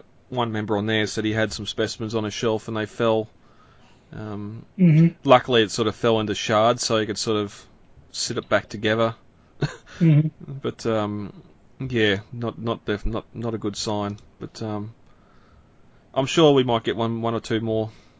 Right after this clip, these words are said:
Speaker 1: T V spots between now and February. But, uh, apart from that, it's gonna be all toys now, and what our Ironhead
Speaker 2: Yep.
Speaker 1: do. 'Cause the other, the other uncertainty I've got with Colin doing the script is in the marketing post,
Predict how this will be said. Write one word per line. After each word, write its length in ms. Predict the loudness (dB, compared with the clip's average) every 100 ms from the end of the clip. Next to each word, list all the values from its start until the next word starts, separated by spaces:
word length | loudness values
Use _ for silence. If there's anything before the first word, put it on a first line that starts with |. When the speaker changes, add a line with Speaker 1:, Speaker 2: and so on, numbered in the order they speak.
| _ -14
Speaker 1:
T 140 | -6 -2
V 140 | -2
spots 300 | -2 -4 -4
between 340 | -6 -6 -4 -2
now 200 | -2 -4
and 160 | -6 -12 _ _ -20 _ _ _ _ _
February. 560 | 0 0 2 0 0
But, 320 | -2 -6 -4
uh, 300 | -4 -2 -2 -2
apart 340 | 4 4 4
from 140 | 0
that, 60 | -4
it's 100 | -4
gonna 160 | -6 -2
be 100 | -2
all 140 | -2
toys 420 | -2 0 0 -2
now, 320 | -4 -4 -6 -10 _ -20 _ _ -6
and 260 | -4 0
what 140 | 0 0
our 60 | 2
Ironhead 380 | 2 2 2
Speaker 2:
Yep. 120 | 2 2
Speaker 1:
do. 200 | -2 -4 _ _ _ -20 -20 -20 _ -20 -4
'Cause 160 | 0 4
the 80 | 6
other, 240 | 6 2
the 180 | 0 2
other 200 | 4 4
uncertainty 500 | 2 4 2 4 0
I've 100 | 0
got 160 | 0 -2
with 180 | -6 -4
Colin 480 | 0 0 0 -6 -10 -20 _
doing 220 | -4 -4
the 100 | -4
script 500 | -6 -2 2 2 0 -6
is 420 | -4 -4 -6 -10 -20 -20 -20 -20 -20 -20 -20 -20 -20 -20 -2
in 180 | 0 2
the 160 | 2
marketing 600 | 2 4 4 2 0 -2 0
post, 580 | 4 4 2 -6 -12